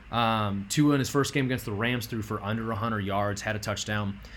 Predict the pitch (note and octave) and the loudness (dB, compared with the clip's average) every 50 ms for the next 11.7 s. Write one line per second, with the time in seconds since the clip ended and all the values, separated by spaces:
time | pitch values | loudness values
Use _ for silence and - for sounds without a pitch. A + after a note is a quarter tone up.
0 | - - - G2+ G#2 F#2+ - - G#2+ G#2+ A2 A2 - - A#2 G#2+ G#2+ G#2+ G#2 G2+ | -16 -12 -8 -6 -6 -6 0 2 4 4 4 2 2 0 -2 0 0 -2 -2 -4
1 | G2 G2+ A2 G2+ G2 F#2 - - - G#2+ F#2+ - G2+ G2 F#2 F#2 - - C#3 D3 | -6 -4 -4 -4 -4 -4 -6 -8 -8 -8 -8 -6 -4 -4 -4 -6 -4 0 2 4
2 | D#3 D#3 D3+ D3+ C#3 A2 A#2 A2 - A2 G#2 F#2+ F#2 - - A2 G#2+ A2 A2 A#2 | 4 4 2 0 -2 -2 -4 -4 -4 -4 -4 -6 -6 -6 -4 -2 0 0 0 0
3 | A#2 A#2 A2 G2+ G#2+ A2+ A2 A2 A2 G#2+ G#2+ G#2+ F#2+ F2+ G2 - - A#2 G#2+ G2 | 0 -2 -2 -4 -2 -2 -2 0 0 0 -2 -2 -4 -6 -6 -6 -4 -4 -4 -4
4 | - G2 - - B2 B2 B2+ A#2 - A2 G2 - A#2+ A2+ G#2+ G2+ - A#2 G2+ - | -4 -8 -6 -6 -4 -2 -2 -2 -4 -6 -6 -6 -6 -6 -6 -6 -8 -8 -8 -8
5 | G2 - - C3+ C3 - B2+ A#2 A2 G#2+ G#2 G#2+ A2+ A2+ A2+ - - - - - | -6 -2 -2 -2 -2 -2 -2 -2 -2 0 0 0 0 0 -2 -6 -14 -18 -18 -20
6 | - - - - - - B2+ B2 A2 - B2 A#2+ A#2 - - - A2+ A2 A2 A2 | -20 -20 -12 -10 -2 0 0 0 2 2 0 0 0 0 -2 -2 -2 0 0 0
7 | A2 G#2+ G#2+ - A2+ G#2+ G#2+ A#2+ G#2+ A2+ A2+ G2+ F#2 - A#2 G#2+ G#2 - - - | -2 -2 -4 -4 -4 -4 -4 -6 -6 -4 -6 -6 -4 -4 -4 -2 -2 -2 -4 -2
8 | - G#2+ G#2+ A2 G#2+ G#2 A2 G#2 G2+ F#2+ G2+ G#2+ G#2 G2 G2 - - A#2 G#2+ - | -2 0 0 0 0 0 -2 -2 -4 -2 -2 -2 -2 -2 -4 -2 -2 -2 -2 -2
9 | - A2 G#2 G#2 - - A2+ G#2 G2 F#2+ F#2 F#2 - - A2 G#2+ G#2+ G#2 G#2 G2+ | -4 -4 -4 -4 -6 -6 -6 -6 -6 -6 -8 -10 -8 -6 -2 0 2 2 0 0
10 | - G#2+ G2 F#2+ - G#2 G2 F2+ F#2+ F#2 G2 F#2+ F#2+ G2 F#2+ F2+ E2+ F#2 G#2 G#2 | -2 -4 -6 -6 -6 -8 -6 -6 -4 -4 -4 -4 -6 -6 -6 -8 -6 -4 -2 -2
11 | A2 A2+ A#2+ A2 G2+ G#2 G2+ G2 G2+ G2 F#2+ F#2 - | 0 0 -2 -2 -2 -2 -2 -2 -2 -4 -6 -8 -10